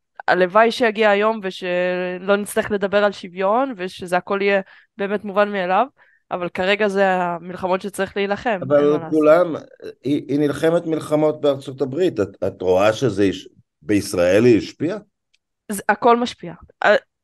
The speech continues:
Speaker 1: אתה ש-, את-, אתה מקבל מזה השראה. אני יודעת שאנחנו יצאנו ל-, למאבק שלנו, שהוא עוד לא הושלם, כן? כאילו, אבל כן השגנו דברים, וכבר יש שיח על זה.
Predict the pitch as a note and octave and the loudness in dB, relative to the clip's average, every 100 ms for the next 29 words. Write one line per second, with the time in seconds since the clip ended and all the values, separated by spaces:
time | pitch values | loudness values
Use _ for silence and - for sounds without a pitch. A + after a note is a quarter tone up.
0 | G3 A3 A#3+ - - G#3 - - G3+ A#3+ | 2 4 2 0 -2 -2 -2 -2 -2 0
1 | A3 G#3+ A#3+ B3+ B3+ B3+ - A#3+ A3+ D3+ | -2 0 0 -2 0 0 0 0 2 0
2 | D#3 G3+ A3+ G#3+ G3+ G#3+ - F#3+ F3+ G3 | -4 -6 -8 -2 2 2 0 -4 -4 -6
3 | G#3+ F#3+ - F#3+ G3 F#3 E3 D#3+ D#3+ D#3+ | -8 -8 -4 -4 -2 -2 0 -2 -2 -4
4 | E3 F#3 - F3+ E3+ G3+ C#4 - - _ | -2 -2 -4 -4 -2 -2 -6 -10 -20 _
5 | - A3 G3+ G3 - C4 C#4 C4+ D4 C#4+ | -2 2 2 2 -2 0 0 2 2 2
6 | B3 G3+ F#3+ - F#3 D#3+ E3+ F3 F#3+ G3+ | 0 -2 -8 -6 -4 -4 -6 -8 -8 -6
7 | F#3 F3+ E3 E3+ F3 - - A#3+ C#4 - | -2 0 2 0 -2 -8 -2 -2 -2 0
8 | A3 F#3+ F#3+ E3 E3+ A3+ D#4 F#3+ F3 F3 | -2 -2 -10 -8 -4 -4 -4 -4 -4 -4
9 | _ _ - G#3+ G3 A3 - - G#3 G3+ | _ _ -4 0 2 0 -2 0 0 0
10 | E3+ E3+ | -6 -4